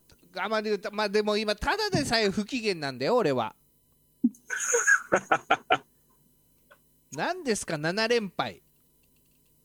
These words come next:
Speaker 2: ああ、さらに不機嫌な。
Speaker 1: うん、そう。本当ですよ。
Speaker 2: もう、でも慣れたでしょ。
Speaker 1: まあね、
Speaker 2: その辺。
Speaker 1: じゃあ、七連敗でも、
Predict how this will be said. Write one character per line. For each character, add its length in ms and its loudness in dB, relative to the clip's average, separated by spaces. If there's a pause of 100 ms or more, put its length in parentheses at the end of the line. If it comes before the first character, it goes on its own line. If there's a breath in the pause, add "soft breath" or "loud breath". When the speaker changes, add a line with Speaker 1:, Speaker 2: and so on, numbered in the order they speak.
(100)
Speaker 2:
あ 260 6
あ、 40 4
さ 180 4
ら 120 4
に 140 4
不 120 -4
機 120 4
嫌 180 6
な。 280 4
Speaker 1:
う 180 -6
ん、 40 -12
そ 460 -4
う。 40 -20 (920)
本 160 -10
当 160 -6
で 120 -2
す 80 -2
よ。 260 6
Speaker 2:
も 60 2
う、 20 6
で 120 6
も 140 6
慣 240 4
れ 120 6
た 160 4
で 140 4
し 140 0
ょ。 160 -6 (1400 soft breath)
Speaker 1:
ま 160 0
あ 20 4
ね、 80 6
Speaker 2:
そ 80 8
の 140 6
辺。 200 4
Speaker 1:
じ 80 2
ゃ 120 4
あ、 60 0
七 260 -4
連 60 -6 (280)
敗 480 0
で 160 -2
も、 560 0